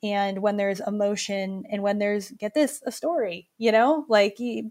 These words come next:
rather than just, just news. Science becomes a lot more accessible when people have a thing that they can relate to. And often that thing is the person, whether it's the struggle, the success, um, what they're passionate about,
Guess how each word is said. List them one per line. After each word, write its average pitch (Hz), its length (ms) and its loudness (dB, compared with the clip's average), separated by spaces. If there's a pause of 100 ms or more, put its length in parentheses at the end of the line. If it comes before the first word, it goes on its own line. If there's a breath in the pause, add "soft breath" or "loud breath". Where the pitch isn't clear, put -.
rather 233 340 4
than 226 200 2
just, 220 360 0 (340 soft breath)
just 233 200 -2
news. 220 460 0
Science 240 240 0
becomes 247 240 0
a 233 40 4
lot 226 160 4
more 233 140 0
accessible 208 580 -4
when 185 140 -2
people 202 240 -8
have 196 120 -8
a 196 60 -8
thing 208 180 -6
that 190 100 -10
they 190 80 -4
can 185 140 -16
relate 190 320 -4
to. 190 180 -6
And 180 180 -6
often 196 400 -4
that 180 240 -4
thing 180 320 -6
is 175 380 -6 (360)
the - 60 -14
person, 185 680 -6 (280 soft breath)
whether 190 240 0
it's 180 260 -6 (260)
the 208 60 -4
struggle, 202 560 2
the 180 120 -2
success, - 840 -4 (380 soft breath)
um, 180 240 -4
what 190 160 -2
they're 185 120 2
passionate 196 640 -2
about, 185 480 2